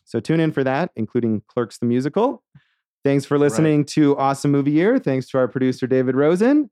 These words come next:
Speaker 2: And you can find us on social, on all the social medias,
Speaker 1: Oh,
Speaker 2: Facebook,
Speaker 1: yes.
Speaker 2: Instagram, and Twitter at Awesome Movie Year.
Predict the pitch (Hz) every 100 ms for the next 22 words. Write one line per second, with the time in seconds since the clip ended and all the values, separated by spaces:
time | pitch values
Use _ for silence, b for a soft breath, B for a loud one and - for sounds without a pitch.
0 | - 131 131 135 131 135 139 139 143 131
1 | 127 127 123 147 151 165 156 147 135 -
2 | 139 190 233 190 - 143 135 123 117 117
3 | 123 - 151 226 220 208 120 127 131 139
4 | 127 131 131 131 135 127 135 135 139 135
5 | 143 _ _ _ - 160 156 147 143 -
6 | 120 113 110 117 - 120 113 113 110 107
7 | 107 107 104 98